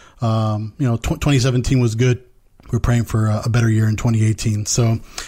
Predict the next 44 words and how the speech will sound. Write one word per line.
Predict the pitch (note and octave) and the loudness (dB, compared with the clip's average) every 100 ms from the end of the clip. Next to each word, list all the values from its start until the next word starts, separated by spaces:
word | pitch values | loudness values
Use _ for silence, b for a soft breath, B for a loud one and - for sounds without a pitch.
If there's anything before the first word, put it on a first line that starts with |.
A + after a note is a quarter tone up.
| B B | B B
um, | A2+ G#2+ G#2 G#2+ | -2 0 0 0
but | - | 0
yeah, | C#3 C#3+ | 2 2
so | C#3 D#3+ | 2 2
now, | D3+ F3 F#3 F#3+ - | 2 0 2 0 0
you | D#3+ | 2
know, | D3 | 2
I | D3 | 4
know | E3 | 2
it's | D3 | 0
been, | - D#3 D3+ | 0 2 4
uh, | C#3+ C#3 | 4 2
like | C3+ | 2
you | C#3 | 2
said, | - C#3 | 2 0
it's | A#2+ | 2
been | C3+ - | 2 0
a | |
few | C3+ C#3+ | 2 2
months | C3+ C3 | 4 2
since | - C3 | 0 2
we | C#3 | 2
wrapped | B2+ B2 - | 2 0 0
up | B2+ | -2
season | - C3+ B2 A#2+ | 2 2 4 4
one, | B2 B2+ C3 B B B B | 4 2 0 B B B B
and, | B2 A#2+ | 0 2
uh, | A#2 A#2 | 2 2
we're | A#2+ | 2
definitely | A#2 C3 - C#3 B2+ | 2 0 2 2 2
very | B2 A2 B2 B2 | 0 2 2 2
glad | A#2 A#2+ A#2+ | 2 2 0
to | - A#2+ A2 | 0 0 2
get | A2+ | 0
back | A2 A2+ A#2+ | 0 0 2
in | |
the | A2+ | 0
saddle | - A#2 A2+ | 2 0 0
for | G#2 A#2 | 0 0
a | |
new | A2+ | 2
and | A2+ | 2
exciting | A2 - A2+ A2 | 2 0 0 2
year. | A2 A#2+ A#2 | 2 2 2